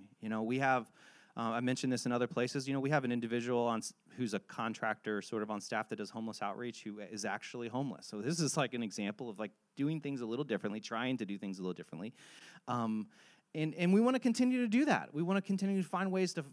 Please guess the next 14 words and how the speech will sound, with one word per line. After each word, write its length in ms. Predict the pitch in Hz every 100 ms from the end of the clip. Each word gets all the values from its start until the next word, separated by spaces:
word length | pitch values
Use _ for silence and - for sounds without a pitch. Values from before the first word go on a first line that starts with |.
| - -
to 180 | 156
support 640 | 127 160 143 - 180 196 180
and 140 | 143
empower 680 | 139 131 - 143 151 151 143
and 240 | - 120 113
provide 340 | 120 117 113
resources 920 | 139 165 - 156 139 - 143 127 - 127
and, 360 | 113 107 104 - - - - _ -
um, 380 | 120 113 104 - -
make 280 | 120 139 147
a 40 |
difference 640 | 127 120 - 113 101 - -
amongst 540 | 107 104 101 - -
those 420 | 104 101 101 -